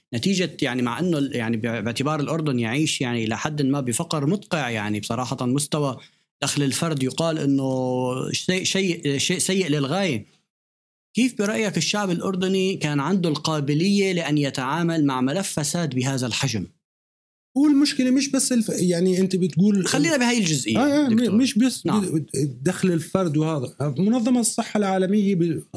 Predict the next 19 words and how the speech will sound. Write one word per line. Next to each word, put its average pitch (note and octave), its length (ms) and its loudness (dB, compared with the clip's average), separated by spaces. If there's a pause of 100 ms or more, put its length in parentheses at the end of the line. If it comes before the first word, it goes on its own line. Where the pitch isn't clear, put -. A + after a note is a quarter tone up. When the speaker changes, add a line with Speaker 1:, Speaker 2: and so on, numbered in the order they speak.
(400)
Speaker 2:
بتقول G#3 380 4
أربعين F#3 520 2
بالمية G3 340 4
من F3 140 2
أطفال E3+ 360 0
الأردن D#3+ 360 2
عندهم E3 240 2
سوء D3 240 0
تغذية. G#2 460 -4 (920)
يعني، D#3+ 280 2
أنا G3 100 2
في E3+ 200 0
عندي E3+ 280 2
مثلًا D#3+ 400 0
أحمد D#3 280 0
الذيابات D3+ 500 0
البطوش D3+ 380 -2
الآن C3+ 320 -2
بالسجن. B2 560 -2